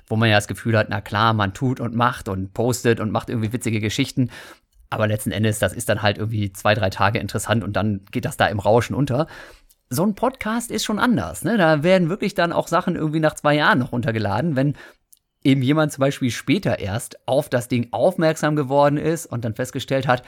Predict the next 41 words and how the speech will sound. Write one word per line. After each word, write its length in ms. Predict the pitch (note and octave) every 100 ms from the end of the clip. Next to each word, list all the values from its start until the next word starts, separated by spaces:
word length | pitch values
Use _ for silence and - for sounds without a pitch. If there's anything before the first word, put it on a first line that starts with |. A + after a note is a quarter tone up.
| - - _ -
das 200 | G#2 -
ist 200 | D#3 D#3
vielleicht 360 | G#2+ F#2+ G2+
noch 120 | G#2
was. 220 | A2 D#3 - - - -
Ähm, 300 | B2+ B2 B2+ - _ - _ -
ihr 80 | D3
merkt 220 | D#3 F3
übrigens, 260 | C3+ C#3 A#2+
ja, 120 | B2+
es 60 | -
ist 120 | -
wieder 120 | A#2+
ein 80 | A2
Solo-Talk 440 | G#2+ G#2 - F#2+
heute, 260 | G2 G2+ F#2
ne? 120 | A2+ E3
<laughs> 100 | C3
Es 140 | -
ist 100 | F#3
wieder 120 | C3
ein 40 | A#2+
Solo-Talk, 520 | C#3 D#3+ D3 C#3 - E3+ F#3+ -
den 160 | C3 C3
ich 240 | C3 A#2+ -
für 200 | A#2+ A#2
die 120 | A#2
Ferien 300 | - C3+ C3+
vorbereite, 640 | C3 B2+ B2 A2+ A#2 A2
ne? 160 | A2+ B2+ - -
Und 160 | - A2+
deswegen 300 | A#2+ A2 G#2+
geht 120 | A2+
das 140 | A2+
hier 140 | - G#2
auch 40 |
noch 120 | A2
munter 280 | A2+ A#2 A2
weiter 200 | A2 A#2+
mit 100 | G2
mir. 200 | G#2 D#3